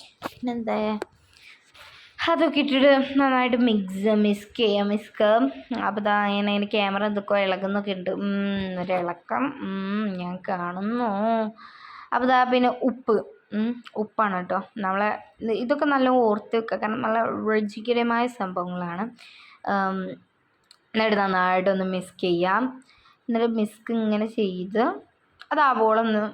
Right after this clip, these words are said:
മിക്സ് ചെയ്യാം. അപ്പൊ ഇത് ആയി വരുമ്പോ, അത്യാവശ്യം നന്നായിട്ട് വാടിയൊക്കെ വരുമ്പോ, ആ ഒരു പച്ചമണം പോയി കിട്ടുമ്പോ നമ്മൾ എന്ത് ചേർക്കണം? നമ്മളുടെ വെണ്ടക്ക. പിന്നെ ഞാനൊരു കാര്യം പറയാലോ, എനിക്ക് പൊതുവേ വെണ്ടക്ക ഇഷ്ടമല്ല.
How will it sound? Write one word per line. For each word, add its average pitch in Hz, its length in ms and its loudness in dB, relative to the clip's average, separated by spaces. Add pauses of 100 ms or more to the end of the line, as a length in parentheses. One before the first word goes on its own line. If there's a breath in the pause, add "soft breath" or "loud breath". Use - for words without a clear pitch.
(140)
മിക്സ് 202 340 -6
ചെയ്യാം. 185 280 -2 (1160 loud breath)
അപ്പൊ 294 200 2 (120)
ഇത് 294 260 2 (460)
ആയി 349 360 2
വരുമ്പോ, 190 420 -2
അത്യാവശ്യം 208 540 -4
നന്നായിട്ട് 196 580 -2
വാടിയൊക്കെ 196 720 2
വരുമ്പോ, 180 380 -2
ആ 185 100 2
ഒരു 190 140 0 (120)
പച്ചമണം 214 680 0
പോയി 214 240 2
കിട്ടുമ്പോ 220 360 -2
നമ്മൾ 196 240 0
എന്ത് 185 300 -4
ചേർക്കണം? 196 540 0 (100)
നമ്മളുടെ 202 360 0 (160)
വെണ്ടക്ക. 214 520 -4 (600 loud breath)
പിന്നെ 269 260 2
ഞാനൊരു 233 360 2
കാര്യം 190 260 0
പറയാലോ, 185 300 -2
എനിക്ക് 214 220 -4
പൊതുവേ 185 360 -2
വെണ്ടക്ക 196 500 -6
ഇഷ്ടമല്ല. 180 600 -6